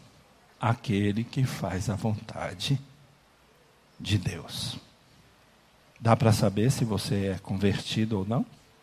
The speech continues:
Ninguém aqui pode dizer,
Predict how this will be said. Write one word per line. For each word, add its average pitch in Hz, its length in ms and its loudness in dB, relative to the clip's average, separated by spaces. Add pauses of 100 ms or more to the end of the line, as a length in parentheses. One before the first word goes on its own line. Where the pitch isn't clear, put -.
(640)
Ninguém 120 480 8
aqui 110 240 2
pode 107 400 4
dizer, 98 560 2